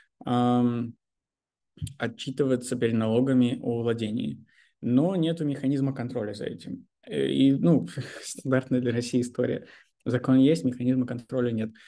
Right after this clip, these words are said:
В общем, Россия серая зона. Вроде и можно, и вроде и нельзя. Есть некоторые умельцы, которые ради пиара даже засунули биткоин в уставной капитал российского юрлица.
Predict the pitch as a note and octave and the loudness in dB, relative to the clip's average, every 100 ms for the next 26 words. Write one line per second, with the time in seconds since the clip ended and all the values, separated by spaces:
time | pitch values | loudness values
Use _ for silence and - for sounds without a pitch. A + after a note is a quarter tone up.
0 | - - D3+ D3+ D3 B2 - - C3+ - | -10 -2 0 2 2 2 0 -4 -2 0
1 | F3+ E3+ C#3 C3 A#2 A2+ - B2+ D3 D3 | 0 2 2 2 0 -4 -6 -2 0 4
2 | C3+ D3 G3+ D#3 - - B2 C3+ B2+ B2 | 4 4 2 -2 -4 -6 -4 0 2 2
3 | A#2 G#2+ - _ _ _ _ - C3+ C#3+ | 0 -6 -10 _ _ _ _ -4 -2 2
4 | D3+ D3 C#3+ C3+ D#3+ F3 C3 C#3 B2 A#2+ | 0 2 4 6 4 0 -4 -2 2 2
5 | A#2+ A#2+ A#2 A#2+ C#3+ B2+ B2 A#2+ A#2 A#2+ | 2 -2 -4 -2 0 0 0 0 -4 -4
6 | - C3+ C3 A#2+ A2 - _ _ _ - | 0 2 4 0 -4 -10 _ _ _ -20
7 | - - B2 B2 C3 C3 C3 A#2+ A2+ - | -14 -6 -4 -2 2 6 6 4 0 -4
8 | A#2 B2 A#2 A#2+ A2+ A#2 A#2 A2+ - _ | -2 0 -2 -6 -2 0 0 -2 -8 _
9 | _ _ _ - A#2 - B2+ - A2+ A2+ | _ _ _ -10 -8 -6 -6 -6 -4 -2
10 | A#2 A2 - - | -4 -6 -10 -10